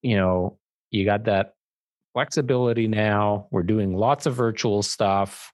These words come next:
You see a lot of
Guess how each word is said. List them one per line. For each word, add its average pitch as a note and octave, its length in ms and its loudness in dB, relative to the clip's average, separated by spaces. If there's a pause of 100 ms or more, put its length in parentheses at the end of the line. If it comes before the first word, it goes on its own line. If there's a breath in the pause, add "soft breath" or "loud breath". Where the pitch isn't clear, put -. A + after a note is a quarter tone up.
(1600)
You - 100 -2
see A#2 180 -2
a A2 100 0
lot A#2 300 0
of A2+ 200 -2